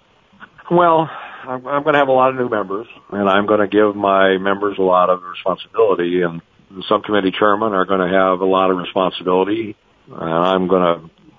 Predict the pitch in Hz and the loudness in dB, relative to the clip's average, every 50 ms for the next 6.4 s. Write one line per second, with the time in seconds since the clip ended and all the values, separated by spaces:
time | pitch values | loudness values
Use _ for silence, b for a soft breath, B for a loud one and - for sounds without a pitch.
0 | _ - - 107 110 104 98 98 98 101 107 104 95 92 87 87 82 92 90 90 | _ -4 -2 0 2 2 2 2 0 0 0 -2 -2 -2 -2 -2 -2 -2 -2 0
1 | - 110 107 101 - 101 98 90 - - 117 113 - 113 101 98 95 90 - - | 0 0 0 0 -4 -8 -12 -8 -2 -2 -2 -2 -2 -6 -6 -4 -4 -4 -2 -2
2 | 107 101 98 95 - - 104 110 110 - - - B B B B B B B B | -2 -2 -2 -4 -4 -2 -2 -2 -2 -4 -8 -12 B B B B B B B B
3 | _ _ - 104 101 - - - 107 - - - 104 98 95 90 92 87 95 95 | _ _ -2 -2 -2 -2 -2 -4 -4 -4 -2 -2 -2 -2 0 0 0 0 2 2
4 | 101 98 90 85 - - 104 98 101 95 - - 90 85 85 85 87 90 90 82 | 2 0 -2 -6 -4 -2 -2 -2 -2 -6 -12 -8 -6 -4 -2 -2 -2 -2 -2 -4
5 | 80 82 - - 90 85 90 104 113 - - - 92 85 - - 95 87 90 92 | -6 -8 -6 -4 -4 0 0 -2 -2 -4 -4 -4 -4 -4 -4 -4 -4 -4 -2 0
6 | 92 101 127 143 104 85 82 78 | 0 2 2 0 0 -2 -4 -8